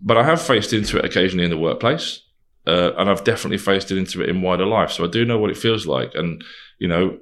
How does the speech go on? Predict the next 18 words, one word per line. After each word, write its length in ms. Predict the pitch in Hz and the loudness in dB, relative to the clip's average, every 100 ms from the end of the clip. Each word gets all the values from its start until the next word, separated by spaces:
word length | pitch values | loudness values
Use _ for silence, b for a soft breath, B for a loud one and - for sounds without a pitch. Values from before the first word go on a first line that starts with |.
| - | -6
I 80 | - | -2
don't 180 | 101 | 0
have 120 | 101 87 | 0 -2
a 60 | |
guide 240 | 85 90 85 | 2 2 2
dog 160 | 85 | -2
at 80 | 76 | -2
the 60 | 85 | 0
moment 380 | 92 87 82 | 0 0 -2
because 200 | 80 90 | -6 -6
I'm 140 | 85 87 | -4 -2
waiting 260 | 87 85 | -2 -4
for 160 | 82 87 | -6 -2
a 40 | |
new 180 | 92 101 | 2 2
one. 240 | 80 78 76 | 0 -4 -4
But, 300 | 82 60 - | -4 -4 -4
um, 280 | 85 85 | -2 -2